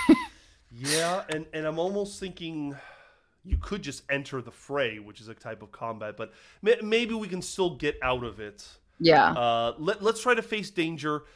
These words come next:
Speaker 1: How are we doing this? What, what attribute do we think we need to use?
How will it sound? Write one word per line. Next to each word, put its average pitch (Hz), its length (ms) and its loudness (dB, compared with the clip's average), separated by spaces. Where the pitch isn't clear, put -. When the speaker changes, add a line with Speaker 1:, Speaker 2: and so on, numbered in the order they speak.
Speaker 1:
How 180 320 2
are 190 100 4
we 180 160 -2
doing 143 380 -4
this? 110 240 -10
What, 135 280 -2
what 151 240 -4
attribute 120 560 0
do 110 80 -12
we 107 100 -14
think 110 220 -16
we 113 80 -12
need 107 140 -16
to 110 100 -14
use? 98 400 -16